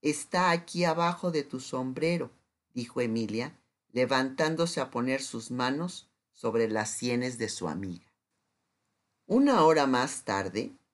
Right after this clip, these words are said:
en el momento de salir rumbo a la primera noche de su luna de miel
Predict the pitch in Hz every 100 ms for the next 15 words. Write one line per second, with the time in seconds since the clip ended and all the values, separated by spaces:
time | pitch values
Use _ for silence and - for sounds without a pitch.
0 | _ _ _ 113 117 113 110 110 107 127
1 | 160 180 185 143 104 - 92 98 104 104
2 | - _ _ 110 107 101 98 98 95 101
3 | 101 117 127 123 120 117 - 92 98 -
4 | 98 104 113 117 101 92 98 98 92